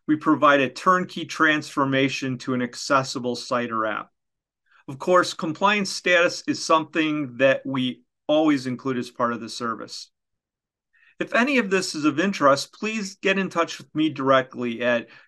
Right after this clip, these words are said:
joe at blinkux dot com. That's J O E at B L I N K U X dot com. Thank you.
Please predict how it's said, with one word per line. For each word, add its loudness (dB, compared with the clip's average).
joe 4
at -4
blinkux 0
dot 0
com. -6
That's -6
J 2
O 2
E -2
at 2
B -2
L 4
I 4
N -4
K -2
U 2
X -2
dot 0
com. -12
Thank 0
you. -10